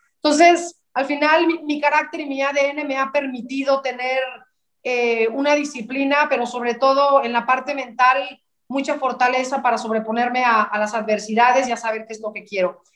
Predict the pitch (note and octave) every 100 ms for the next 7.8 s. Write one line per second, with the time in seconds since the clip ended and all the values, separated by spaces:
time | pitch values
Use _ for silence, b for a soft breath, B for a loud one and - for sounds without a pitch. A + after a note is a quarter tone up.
0 | _ _ _ B3+ C#4 - D#4+ E4+ G4+ -
1 | - _ _ _ - C#4 C#4+ D4+ C4+ C4+
2 | B3 B3+ C#4 C#4 C#4 D#4+ D#4+ C4+ B3 B3+
3 | B3 B3+ A#3 A3 A3+ A3+ G#3+ A3 G#3+ C#4+
4 | C#4+ D4+ F#4+ - - _ A3+ G#3+ G#3+ G#3+
5 | A3 A3 C4 A3+ A3+ A3 A#3 A3+ C4 G#3
6 | C4+ A3 G#3+ B3 G#3+ F#3+ G3+ G3+ G#3+ A#3
7 | A#3 A3 A#3 A3+ A#3 B3 -